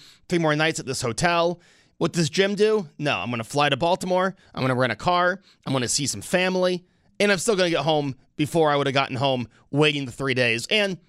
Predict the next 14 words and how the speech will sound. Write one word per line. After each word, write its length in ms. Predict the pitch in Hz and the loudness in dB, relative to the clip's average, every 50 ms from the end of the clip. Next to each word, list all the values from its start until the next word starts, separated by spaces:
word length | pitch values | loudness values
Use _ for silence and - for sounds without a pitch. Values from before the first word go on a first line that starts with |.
| _ _ - | _ _ -2
have 160 | 190 208 185 | 0 0 0
a, 260 | 175 - - - - | -2 -6 -10 -8 -4
have 140 | 180 190 190 | -2 -2 -2
a 40 | 160 | -2
great 280 | 117 123 139 165 - | -2 -2 -2 -2 0
story 280 | - - 180 165 170 170 | -2 -2 -2 0 0 0
to 80 | 156 151 | 0 0
tell. 360 | - 156 143 165 180 208 - _ _ _ | 0 0 0 0 -2 -6 -10 _ _ _
Surprise. 800 | - - - 156 - - - 175 160 165 175 180 196 190 - - - _ _ _ _ _ _ _ _ _ | -8 -6 -6 -6 -2 0 0 2 2 2 0 0 -2 -4 -8 -10 -12 _ _ _ _ _ _ _ _ _
Uh, 180 | 160 151 151 151 | 0 2 2 2
have 240 | 156 156 170 160 | 2 2 0 0
a 40 | 165 | 0
surprise 460 | - - - - 151 156 151 156 139 | -2 -6 -4 -2 0 2 2 0 0
visit. 400 | 117 143 156 156 208 226 214 - | 2 0 2 2 2 0 -2 -2